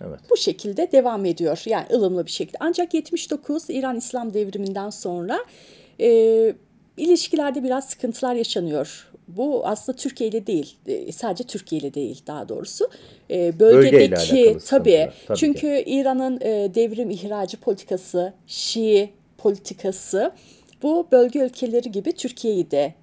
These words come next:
Speaker 2: e, rahatsız ediyor. Ancak
Speaker 1: Her
Speaker 2: bu
Speaker 1: ülke kendisi bu noktada biraz koruma altına alma
Speaker 2: Tabii,
Speaker 1: gayreti
Speaker 2: tabii.
Speaker 1: ile karşı
Speaker 2: Türkiye
Speaker 1: karşıya
Speaker 2: ile
Speaker 1: bırakıyor.
Speaker 2: İran bunu diplomatik,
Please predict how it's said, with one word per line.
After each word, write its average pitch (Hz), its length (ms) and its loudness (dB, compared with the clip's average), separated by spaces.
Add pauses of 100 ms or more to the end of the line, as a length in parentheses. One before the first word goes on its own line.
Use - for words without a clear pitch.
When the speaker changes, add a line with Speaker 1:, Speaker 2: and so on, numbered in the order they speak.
(120)
Speaker 2:
e, 147 380 -4
rahatsız 170 420 -6
ediyor. 160 300 -4
Ancak 381 300 -2 (140)
Speaker 1:
Her - 140 4
Speaker 2:
bu - 40 4
Speaker 1:
ülke 147 180 -2
kendisi 120 460 -4
bu 123 100 -2
noktada 110 360 -4
biraz 117 200 0
koruma 113 340 -2
altına 98 320 -2
alma 90 160 -2
Speaker 2:
Tabii, 175 360 4
Speaker 1:
gayreti 87 460 -4
Speaker 2:
tabii. 240 200 -2
Speaker 1:
ile - 80 -4
karşı - 180 2
Speaker 2:
Türkiye 392 100 -2
Speaker 1:
karşıya 269 320 2
Speaker 2:
ile 254 320 0
Speaker 1:
bırakıyor. 359 420 4
Speaker 2:
İran 302 320 -2
bunu 370 320 4
diplomatik, 320 840 -2